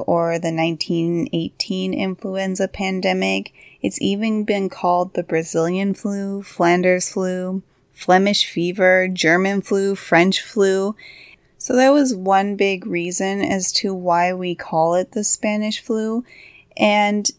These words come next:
that has to do with censorship during wartime. So this was going on during World War One, and the Spanish were a neutral country compared to a lot of European countries and America, of course.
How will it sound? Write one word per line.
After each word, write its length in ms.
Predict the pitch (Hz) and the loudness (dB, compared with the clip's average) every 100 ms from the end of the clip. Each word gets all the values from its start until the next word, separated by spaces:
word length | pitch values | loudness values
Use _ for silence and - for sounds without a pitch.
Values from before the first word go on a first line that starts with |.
| - | -2
that 240 | 226 226 247 _ | 4 4 2 _
has 300 | - 254 247 | 2 2 4
to 120 | - | 2
do 180 | 226 214 | 2 2
with 140 | 196 180 | 2 2
censorship 840 | - - 170 - 175 - 220 247 - | 2 4 2 2 2 4 2 0 -2
during 320 | 190 180 180 | 0 0 0
wartime. 800 | 165 156 165 - - - 226 214 _ - - - | 4 4 4 2 -2 0 0 -4 _ -20 -20 -16
So 180 | - 269 | 0 4
this 220 | 254 285 | 6 6
was 160 | 330 285 | 4 0
going 400 | - 214 220 208 | 2 0 2 2
on 260 | 190 196 196 | 2 2 2
during 300 | 196 190 180 | 2 2 0
World 360 | 170 180 180 | 2 4 2
War 260 | 190 180 170 | 0 0 -2
One, 580 | 180 180 165 185 240 - _ _ _ _ | 0 2 2 2 0 -2 _ _ _ _
and 440 | 220 220 220 220 208 | 6 8 6 4 4
the 100 | 214 | 6
Spanish 720 | - - 254 262 285 285 - | 4 6 8 10 8 6 4
were 180 | 214 202 | 4 4
a 80 | |
neutral 540 | 190 180 175 - 190 180 | 4 2 0 0 2 2
country 640 | - 170 165 - - - | 2 0 0 2 0 0
compared 500 | - 185 180 185 180 | 0 -2 2 2 2
to 120 | - 180 | 2 2
a 80 | 175 | 2
lot 300 | 170 165 170 | 4 4 2
of 140 | 180 | 0
European 600 | 165 165 165 180 180 180 | -2 -2 -2 0 2 2
countries 800 | - 190 185 202 190 202 - - | 0 -2 -2 -2 -2 -2 -4 -2
and 180 | - 175 | 0 2
America, 460 | 170 165 170 175 180 | 4 4 4 2 2
of 200 | 185 - | 0 -2
course. 480 | 196 202 214 - | 0 0 0 -6